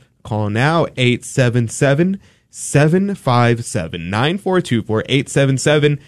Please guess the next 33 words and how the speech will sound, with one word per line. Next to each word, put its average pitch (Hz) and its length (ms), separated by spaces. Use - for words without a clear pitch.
seven 170 600
five 123 460
seven, 95 380
nine 139 420
four 131 380
twenty-four, 131 960
and 107 300
you 113 200
could 117 140
win 110 280
a 107 60
prize 113 500
simply 117 320
by 110 160
dialing 110 340
that 117 140
number, 135 420
and 104 400
we'd 104 240
love 98 240
to 104 80
have 101 420
you 104 580
there 101 300
to 107 120
win 101 400
this 104 220
beautiful 104 540
image 104 400
of 110 180
the 98 80
Holy 104 220
Face. 123 420